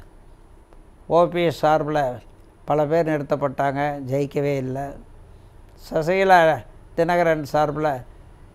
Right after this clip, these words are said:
தொண்ணூறு சதவீதம் பேர் டெபாசிட் இழந்தாங்க. மக்கள் செல்வாக்கே இல்லாத ஓ பி எஸ்ஸையோ சசிகலாவையோ கூட வச்சுக்கிட்டு என்ன எங்க ஓட் பேங்க் அதிகமாகும்?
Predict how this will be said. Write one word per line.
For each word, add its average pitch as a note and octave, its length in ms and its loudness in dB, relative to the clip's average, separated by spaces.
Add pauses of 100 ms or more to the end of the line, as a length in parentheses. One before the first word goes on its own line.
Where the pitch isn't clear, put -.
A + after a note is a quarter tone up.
(120)
தொண்ணூறு G#3 440 2
சதவீதம் E3+ 440 2
பேர் E3 200 2
டெபாசிட் C#3+ 560 0
இழந்தாங்க. C3 680 -6 (580)
மக்கள் D#3 480 2
செல்வாக்கே G3 680 6
இல்லாத F3+ 460 6
ஓ F3 160 6
பி F3 240 0
எஸ்ஸையோ E3 500 0 (420)
சசிகலாவையோ F3 760 4
கூட F3 260 4
வச்சுக்கிட்டு C#3+ 680 -2 (680)
என்ன G#3+ 360 2
எங்க F#3+ 240 2
ஓட் F#3+ 240 8
பேங்க் E3+ 240 2
அதிகமாகும்? D3 680 2